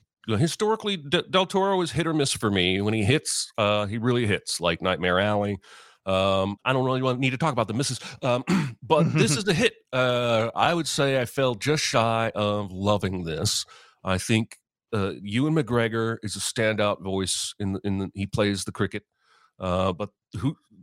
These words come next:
Speaker 1: David Bradley is the guy that steals the show. He plays Geppetto. This is the guy you know as Walder Frey on Game of Thrones,
Speaker 2: Mm.
Speaker 1: or the caretaker guy in, uh, Harry Potter.
Speaker 2: Yeah.
Speaker 1: And he is wonderful as Geppetto in this.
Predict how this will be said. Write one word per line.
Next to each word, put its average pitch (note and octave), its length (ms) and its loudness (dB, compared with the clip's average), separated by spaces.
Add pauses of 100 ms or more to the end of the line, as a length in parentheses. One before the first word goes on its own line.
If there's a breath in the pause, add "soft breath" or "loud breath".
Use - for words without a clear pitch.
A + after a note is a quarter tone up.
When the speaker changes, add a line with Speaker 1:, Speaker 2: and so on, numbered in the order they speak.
(100)
Speaker 1:
David D3+ 300 -2
Bradley A2 360 2
is F2+ 80 -6
the G#2 80 -2
guy G2 120 2
that F2 120 -8
steals G2+ 380 -4
the F#2+ 80 -8
show. F2 400 -2
He G2+ 100 -10
plays G#2+ 300 -6
Geppetto. E2 580 0
This A2+ 220 -4
is C#3 100 -2
the A#2+ 80 -2
guy G2 220 4
you F#2 140 0
know F#2+ 200 2
as F2 100 -2
Walder G2 380 0
Frey F2+ 640 0
on D#2+ 320 -2
Game F#2+ 280 2
of - 60 0
Thrones, D4+ 600 2
Speaker 2:
Mm. C#3+ 480 -4 (160)
Speaker 1:
or G2+ 260 2
the F#2 180 -4
caretaker B2 600 2
guy F#2 540 2
in, E2+ 560 0
uh, E2 160 -2
Harry C#3 320 0
Potter. D#2 460 0 (360 loud breath)
Speaker 2:
Yeah. C#3+ 280 2
Speaker 1:
And F#2 260 0
he D3 260 4
is B2 180 0 (200)
wonderful F#3+ 640 0 (260 soft breath)
as F#2+ 140 -4
Geppetto F#2+ 480 0
in E2 160 -6
this. D2 320 -4